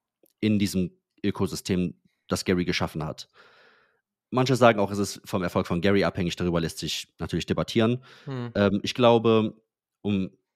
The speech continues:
Speaker 1: vielleicht mal deine Frage zu beantworten, äh, überbewertet, unterbewertet, wahrscheinlich für den Moment korrekt bewertet.
Speaker 2: Okay.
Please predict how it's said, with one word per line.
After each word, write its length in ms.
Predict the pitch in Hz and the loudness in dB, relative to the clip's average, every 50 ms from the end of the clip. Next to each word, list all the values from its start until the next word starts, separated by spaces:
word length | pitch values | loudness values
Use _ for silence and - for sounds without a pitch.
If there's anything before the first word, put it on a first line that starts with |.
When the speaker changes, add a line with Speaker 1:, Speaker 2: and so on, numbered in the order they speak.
| _ _ _ _ _ _ _ | _ _ _ _ _ _ _
Speaker 1:
vielleicht 200 | - - 92 - | -6 -4 -4 -2
mal 60 | 98 | 0
deine 160 | 90 90 90 - | 0 0 -2 0
Frage 260 | - 120 104 110 107 | 0 0 2 2 0
zu 120 | - 110 | 0 0
beantworten, 540 | 101 92 101 - - 101 95 - 95 90 85 - - - - _ _ _ | 0 0 0 0 0 -2 -2 -2 -2 -6 -8 -10 -14 -20 -20 _ _ _
äh, 80 | 98 95 | -6 -4
überbewertet, 560 | 92 - 113 117 117 110 104 107 104 110 - | -4 -2 -2 -2 -2 0 2 0 0 0 -2
unterbewertet, 640 | 117 - 127 117 107 104 107 101 98 - 101 - - | -2 -2 -2 -2 0 0 2 0 0 0 -4 -4 -2
wahrscheinlich 880 | 92 - - - 110 113 120 120 113 117 120 120 - - - - - _ _ _ _ _ _ _ _ _ _ _ _ _ _ _ _ _ _ _ _ _ _ _ _ _ _ _ _ _ _ _ _ | -2 -2 0 0 0 0 0 0 0 0 0 0 -2 -4 -8 -10 -14 _ _ _ _ _ _ _ _ _ _ _ _ _ _ _ _ _ _ _ _ _ _ _ _ _ _ _ _ _ _ _ _
für 280 | - - - - 113 101 | -20 -12 -4 -2 0 0
den 140 | 101 101 95 | 0 0 0
Moment 720 | 98 98 98 98 101 110 117 123 131 131 - - - - _ _ _ _ _ _ _ _ _ _ _ _ _ _ _ _ _ _ _ _ _ _ _ _ _ _ _ _ _ _ _ _ _ | 0 0 0 2 2 2 0 0 -2 -4 -8 -10 -10 -12 _ _ _ _ _ _ _ _ _ _ _ _ _ _ _ _ _ _ _ _ _ _ _ _ _ _ _ _ _ _ _ _ _
korrekt 360 | - - 107 92 110 120 - - | -8 -4 0 0 0 0 0 -2
bewertet. 720 | 143 131 127 131 135 135 - 156 165 - - - - _ _ _ - | 0 2 4 4 4 4 2 -2 -4 -4 -6 -12 -18 _ _ _ -6
Speaker 2:
Okay. 300 | 180 165 - 196 214 | -6 0 2 2 2